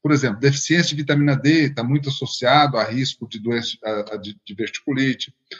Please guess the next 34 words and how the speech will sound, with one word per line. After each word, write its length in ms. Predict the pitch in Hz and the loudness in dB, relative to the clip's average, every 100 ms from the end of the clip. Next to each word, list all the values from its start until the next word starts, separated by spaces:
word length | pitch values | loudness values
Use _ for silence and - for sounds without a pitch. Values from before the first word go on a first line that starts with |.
| - _ 131 | -20 _ -2
A 120 | 131 | -2
suplementação 760 | - 151 143 139 131 - 147 | -2 0 4 6 4 2 2
da 60 | 139 | 2
vitamina 400 | 120 117 117 110 | 2 -2 -2 -2
D, 220 | 110 117 | -2 -2
portanto, 480 | - 110 - 117 - | -2 -6 -2 -4 -4
protege 640 | 143 143 139 131 135 127 - | 0 0 4 6 6 4 0
contra 380 | - 101 113 113 | -6 -6 -2 -2
isso. 300 | 117 - - | -4 -6 -2
Ingestão 440 | 143 165 143 185 | 4 4 4 2
de 120 | 175 - | 2 2
certos 300 | 165 156 - | 0 0 2
medicamentos 920 | 147 139 - 135 131 151 139 - - | 2 2 2 2 4 4 4 -2 -4
também 280 | 117 131 | 0 2
estão 200 | 160 156 | 2 2
relacionados 600 | 143 143 127 135 120 107 135 | 2 4 2 0 -2 -2 2
não 180 | 170 | 2
só 340 | 185 - 147 143 | 2 0 4 4
à 40 | |
doença 380 | 120 120 123 - | 4 0 -2 -6
diverticular, 640 | - 117 110 - 113 104 - _ _ | -4 -4 -4 -2 0 0 -2 _ _
como 260 | 143 156 139 | 0 4 4
a, 360 | 131 123 113 | 4 2 0
a 20 | |
diverticulite 640 | 110 107 113 - - 110 135 | 0 -2 -4 -4 -6 -4 -2
aguda, 380 | 123 123 131 107 | -2 -2 -4 -4
como 400 | - 107 104 104 | -6 -2 -2 -4
anti-inflamatórios 680 | 117 - - 120 120 123 117 | -8 -8 -6 -2 -2 0 -2
não 80 | 117 | -2
esteroidais, 680 | 110 127 131 131 120 113 101 | -4 -4 -4 2 2 2 -2
aspirina, 540 | 90 - 127 127 117 | -6 -6 -6 -4 -6
acetaminofeno, 840 | 104 117 117 123 120 - 127 120 101 | -6 -6 -6 -6 -8 -6 -6 -6 -8
corticoides, 720 | 120 117 - 123 123 120 107 | -10 -12 -10 -4 -2 -2 -6
op-, 140 | 104 | -16